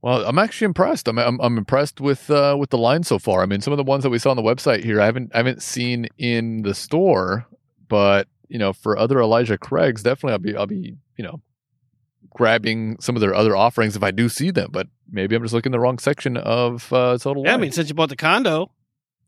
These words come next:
Speaker 2: we could do the whole line for, like, a hundred bucks.
Speaker 1: Yeah, <laughs> exactly.
Speaker 2: <laughs> We
Speaker 1: What
Speaker 2: could,
Speaker 1: bargain?
Speaker 2: we could
Speaker 1: That
Speaker 2: do,
Speaker 1: is,
Speaker 2: like,
Speaker 1: except maybe the eighteen year.
Speaker 2: hundred twenty-five bucks.
Speaker 1: The, was it the eighteen year? Was that an eighteen year that they had on there?
Speaker 2: Uh, let's
Speaker 1: Let's scroll
Speaker 2: see.
Speaker 1: down. Let's scroll down. Was that?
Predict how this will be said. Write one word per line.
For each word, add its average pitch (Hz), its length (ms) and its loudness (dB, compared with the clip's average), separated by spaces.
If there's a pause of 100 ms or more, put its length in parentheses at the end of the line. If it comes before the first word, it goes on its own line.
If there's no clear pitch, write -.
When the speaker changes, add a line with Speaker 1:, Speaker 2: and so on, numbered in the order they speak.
(100)
Speaker 2:
we 180 80 -2
could 196 100 0
do 180 100 4
the 156 120 2
whole 170 320 2
line 165 380 0
for, - 120 -12
like, 123 260 -8 (500)
a 131 40 -8
hundred 170 180 2
bucks. 175 340 -2
Speaker 1:
Yeah, 117 120 -6 (240)
<laughs> - 120 -14
exactly. 170 500 -2 (140)
Speaker 2:
<laughs> 220 120 -16
We 269 80 -8
Speaker 1:
What 190 160 0
Speaker 2:
could, 107 80 -16
Speaker 1:
bargain? 202 400 0 (240)
Speaker 2:
we 254 120 -4
could 240 180 -8
Speaker 1:
That 220 100 4
Speaker 2:
do, 269 80 2
Speaker 1:
is, 262 60 -2
Speaker 2:
like, 240 100 4
Speaker 1:
except 233 220 0
maybe 214 160 -2
the 190 40 -2
eighteen 170 260 -2
year. 214 80 2 (100)
Speaker 2:
hundred 226 100 -4
twenty-five 226 560 0
bucks. 240 180 2
Speaker 1:
The, 170 60 0
was 147 120 0
it 165 100 0
the 151 60 -2
eighteen 165 260 -2
year? 196 100 -4
Was 143 100 -2
that 180 80 2
an 139 60 -4
eighteen 170 320 -6
year 320 120 -4
that 214 120 -6
they 220 80 -2
had 226 80 -2
on 226 60 -8
there? 233 220 -6
Speaker 2:
Uh, 240 680 -2
let's 214 140 -6
Speaker 1:
Let's 135 140 -2
scroll 151 220 0
Speaker 2:
see. 127 60 0
Speaker 1:
down. 107 200 2
Let's 117 160 -2
scroll 160 160 -2
down. 113 180 0
Was 123 120 -6
that? 196 240 2